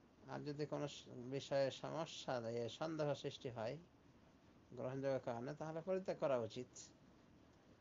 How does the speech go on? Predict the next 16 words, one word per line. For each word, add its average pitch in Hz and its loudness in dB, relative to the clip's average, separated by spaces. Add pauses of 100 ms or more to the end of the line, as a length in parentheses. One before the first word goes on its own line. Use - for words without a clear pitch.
(600)
এটাই 139 -2
হলো 123 0
কথা। 107 -4
কথায় 156 0
অমুসলিমদের 151 0
পণ্য 143 0
বিক্রি 139 -2
করা 127 2
যাবে 120 0
না, 170 -2
এমন 127 -2
কথা 107 -4
নয়। 98 -8 (1400)
তবে 127 -2
সেটা 131 -2
হালাল 131 0